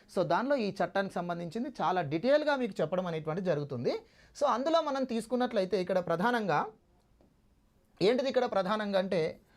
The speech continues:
జువెనైల్ జస్టిస్ బోర్డులు అనేటువంటివి ఏర్పాటు చేయబడతాయి. ఈ జువెనైల్ జస్టిస్ బోర్డులో మనకు, ఆ, మెజిస్ట్రేట్‌తో పాటుగా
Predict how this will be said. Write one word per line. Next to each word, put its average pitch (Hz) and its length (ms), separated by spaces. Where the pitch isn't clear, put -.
జువెనైల్ 285 520
జస్టిస్ 240 360
బోర్డులు 202 420
అనేటువంటివి 180 680
ఏర్పాటు 165 440
చేయబడతాయి. 127 480
ఈ 220 100
జువెనైల్ 294 440
జస్టిస్ 233 400
బోర్డులో 185 680
మనకు, 160 500
ఆ, 143 360
మెజిస్ట్రేట్‌తో 269 640
పాటుగా 196 600